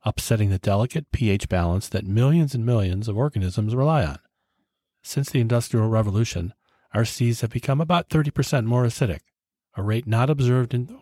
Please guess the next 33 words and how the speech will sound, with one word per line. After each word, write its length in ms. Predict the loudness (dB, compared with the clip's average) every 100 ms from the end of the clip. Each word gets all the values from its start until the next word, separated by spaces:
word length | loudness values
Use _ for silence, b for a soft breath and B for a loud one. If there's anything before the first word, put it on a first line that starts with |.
| -2
over 180 | 0 0
three 240 | 0 0
hundred 340 | 0 0 0 0
million 460 | 0 2 2 2
years. 460 | 0 0 -2 -12 -20 _ _ _ -8
As 140 | -6
the 100 | -2
oceans 320 | 0 2 2 0
become 300 | 0 2 2
more 180 | 4
acidic, 400 | 2 0 0 0 _ _ _ _
some 220 | -4 -2 0
sea 180 | -2
creatures 400 | -2 0 2 0
have 140 | 2 0
a 40 |
more 180 | 2 2
difficult 420 | 0 -2 -2 -4
time 240 | 0 0 2
forming 320 | 0 2 0
shells, 500 | 2 2 0 -4 -14 _ _ -18
including 400 | -12 -4 -2 -2
coral 280 | 0 2 2
polyps. 520 | 2 0 -2 -8 -20 _ _ -8
These 160 | -2 0
are 40 |
the 80 | 2
little 200 | 0 -2
tiny 360 | -2 2 2
builders 420 | 2 2 2 0 -2
of 120 | -4
coral 300 | 0 0 2
reefs. 400 | -2 -4 -14